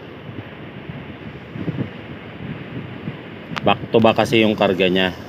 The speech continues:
na dalawang D twenty. Siyempre,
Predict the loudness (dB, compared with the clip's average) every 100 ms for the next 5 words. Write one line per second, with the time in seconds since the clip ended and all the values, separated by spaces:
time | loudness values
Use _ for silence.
0 | -12 -12 -12 -14 -16 -16 -16 -16 -2 2
1 | 4 4 4 4 0 2 6 10 10 8
2 | 6 6 8 6 6 6 4 2 -6 -10
3 | -10 -14 -14 -14 -14 -12 -4 4 4 6
4 | 8